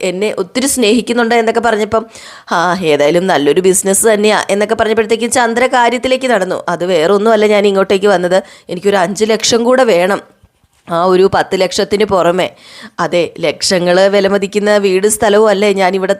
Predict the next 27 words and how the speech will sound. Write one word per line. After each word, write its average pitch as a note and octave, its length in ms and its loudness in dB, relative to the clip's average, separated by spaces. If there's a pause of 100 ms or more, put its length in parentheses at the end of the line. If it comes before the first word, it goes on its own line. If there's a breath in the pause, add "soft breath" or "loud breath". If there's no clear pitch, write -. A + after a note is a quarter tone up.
തന്നിട്ട്, F3+ 440 -2 (160)
തന്നിട്ട് F3+ 200 -2
പോയത്, F3+ 460 2 (640 loud breath)
അപ്പോൾ F3 220 -2
അതും E3+ 220 -2
കൊണ്ട് F3+ 400 2 (140)
ഒരു F3 380 -2
അഞ്ച് E3+ 240 -4
ലക്ഷം E3+ 360 -2
കൂടെ F#3 220 0
തരാൻ G3+ 260 2
പറ്റില്ലെന്ന്" G#3 720 0
ഇങ്ങനെ G#3+ 200 -2
ചോദിച്ചപ്പോഴത്തേക്ക് G3+ 640 0
അയാൾ G3 300 4
വലിയ G#3+ 220 2
ബുദ്ധിമുട്ടോട് A#3 560 0
കൂടി A3 300 0
തന്നെ, A3 220 0
"ഉം, G#3+ 560 -6 (120)
അഞ്ച് E3+ 320 -6
ലക്ഷം A#3 400 0
അല്ലേ, E3+ 260 0 (460 loud breath)
അഞ്ച് D#3+ 400 -6
ലക്ഷം G3 280 -2
എന്ന് A3+ 140 0
പറയുമ്പം, A#3+ 840 0